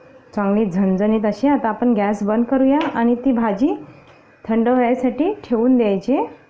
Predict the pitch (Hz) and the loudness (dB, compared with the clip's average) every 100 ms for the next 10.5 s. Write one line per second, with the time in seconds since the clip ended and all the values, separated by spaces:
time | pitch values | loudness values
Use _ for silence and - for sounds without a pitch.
0 | _ - _ _ _ _ _ _ _ _ | _ -20 _ _ _ _ _ _ _ _
1 | _ _ - 208 226 220 226 220 254 330 | _ _ -10 -6 -4 -2 -4 -4 -2 -2
2 | - - _ _ _ _ _ _ _ _ | -4 -14 _ _ _ _ _ _ _ _
3 | _ - _ _ _ _ _ _ _ _ | _ -20 _ _ _ _ _ _ _ _
4 | _ _ _ 214 220 220 226 254 254 226 | _ _ _ -4 0 0 0 -2 -2 -2
5 | 214 208 - 196 180 247 285 196 196 190 | -2 -4 -4 -4 -2 0 0 0 0 0
6 | 180 175 175 185 175 277 - - _ _ | -2 -2 -4 -6 -4 -6 -6 -18 _ _
7 | _ _ _ _ _ _ _ _ _ - | _ _ _ _ _ _ _ _ _ -20
8 | - - - 226 226 277 277 302 277 262 | -20 -20 -10 -6 0 2 2 2 4 4
9 | 240 285 294 262 285 302 233 233 269 262 | 4 2 2 4 2 2 2 4 4 4
10 | 247 262 262 240 359 | 4 4 4 2 0